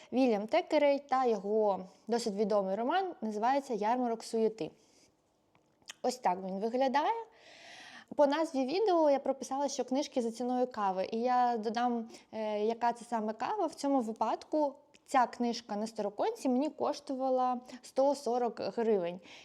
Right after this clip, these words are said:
І в переводі на сучасні українські гроші, і що на них можна купити, то це буде флет white на рослинному молоці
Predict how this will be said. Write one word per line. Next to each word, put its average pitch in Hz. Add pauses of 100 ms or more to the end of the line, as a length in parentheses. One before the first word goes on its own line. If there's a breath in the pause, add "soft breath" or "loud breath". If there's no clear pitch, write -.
(120)
І 220 (760 soft breath)
в 196
переводі 240
на 202
сучасні 214
українські 208
гроші, 285
і 214
що 240
на 226
них 214
можна 220
купити, 330
то 233
це 285
буде 233
флет 233
white 220
на 208
рослинному 196
молоці 226